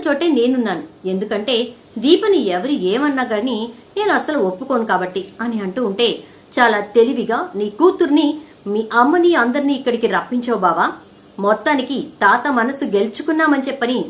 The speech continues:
సంబరపడిపోతున్నారా?" అంటుంది జ్యోత్స్న. చూడండి ఓనర్ అమ్మగారు, ఎవరి మనసులు గెలుచుకోవాల్సిన అవసరం మాకు లేదు. నా కూతురు నా కోసం, నా భార్య కోసం వచ్చింది. అసలు అది ఫోన్ చేసినప్పుడు ఫోన్ దీపకి ఇచ్చేసి ఉండి మాట్లాడనే వచ్చినట్లయితే వాళ్ళు ఇక్కడికి రావాల్సిన అవసరమే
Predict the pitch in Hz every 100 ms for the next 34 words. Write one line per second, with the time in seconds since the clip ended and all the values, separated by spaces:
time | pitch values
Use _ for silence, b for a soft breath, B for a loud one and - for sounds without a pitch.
0 | - 190 170 240 269 247 240 233 214 185
1 | 247 - B B B 277 233 202 254 269
2 | 196 185 185 196 170 - - - - -
3 | 370 359 277 - 247 247 254 233 214 202
4 | 208 277 - - - - 196 220 240 294
5 | 311 302 311 277 254 240 - 254 240 220
6 | 208 320 233 196 170 175 190 180 - -
7 | - - 160 160 175 294 311 392 370 320
8 | 285 285 277 269 285 320 226 208 220 262
9 | 247 214 240 185 185 151 B B B 285
10 | 311 339 339 330 330 359 349 302 285 320
11 | 302 285 302 262 277 277 247 254 240 220
12 | 233 202 220 240 233 214 202 - 190 185
13 | 175 240 202 208 B B 302 330 330 302
14 | 285 175 170 240 240 190 185 247